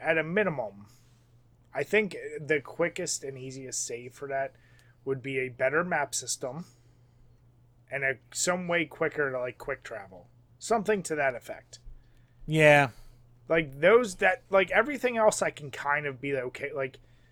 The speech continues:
Speaker 1: the goofiness of how you throw shit and everything else, like, I can kind of get over. Like, you can compensate for it really quickly.
Speaker 2: Even
Speaker 1: But
Speaker 2: the throwing, I didn't s-, find that to be that big a problem.
Speaker 1: It, it's just,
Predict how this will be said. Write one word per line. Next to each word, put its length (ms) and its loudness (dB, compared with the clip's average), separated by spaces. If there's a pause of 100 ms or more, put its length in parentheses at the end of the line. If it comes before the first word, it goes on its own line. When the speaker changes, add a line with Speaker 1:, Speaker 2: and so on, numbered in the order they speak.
(260)
Speaker 1:
the 80 2
goofiness 680 -2
of 140 -2
how 180 -2
you 200 -2
throw 400 -4
shit 500 -4
and 160 -10
everything 420 -6
else, 240 -4
like, 160 -12
I 100 -10
can 200 -10
kind 300 -2
of 80 -6
get 160 -2
over. 360 -4
Like, 240 -10
you 80 -6
can 260 -10 (180)
compensate 560 -6
for 160 -10
it 100 -16
really 260 -10
quickly. 500 -10 (640)
Speaker 2:
Even 160 6
Speaker 1:
But 100 4
Speaker 2:
the 60 -8
throwing, 300 8
I 80 8
didn't 200 2
s-, 140 -2
find 260 2
that 220 -2
to 60 -12
be 120 -2
that 300 2
big 180 0
a 60 -2
problem. 600 -4 (1300)
Speaker 1:
It, 200 -4
it's 220 -2
just, 420 4